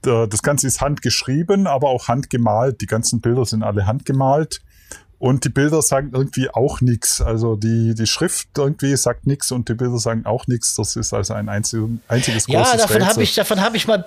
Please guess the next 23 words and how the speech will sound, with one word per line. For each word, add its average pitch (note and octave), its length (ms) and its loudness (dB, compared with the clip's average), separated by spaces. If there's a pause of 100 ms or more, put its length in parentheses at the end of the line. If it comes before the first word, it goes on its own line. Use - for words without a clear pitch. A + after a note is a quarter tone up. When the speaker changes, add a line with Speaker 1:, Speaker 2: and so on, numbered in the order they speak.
Speaker 2:
davon F3 320 -2
hab G3+ 100 -2
ich - 60 -4
mal G3 120 2
Fotos A3 360 -2
gesehen. B2 300 -2
Das A2+ 140 -2
sind F3 100 -2
ganz F#3 240 0
merkwürdige E3+ 640 2
Illustrationen F3+ 960 0
von, D3+ 320 0 (420)
von D3+ 300 2
Pflanzen F#3+ 960 0
und, D3+ 320 0
und, C#3 280 -2
und, B2 260 -4
und, A2+ 200 -2
und A2+ 240 -2
der B2+ 140 -2
Tierwelt G3 760 0
oder F3+ 260 2
so, F#3+ 340 2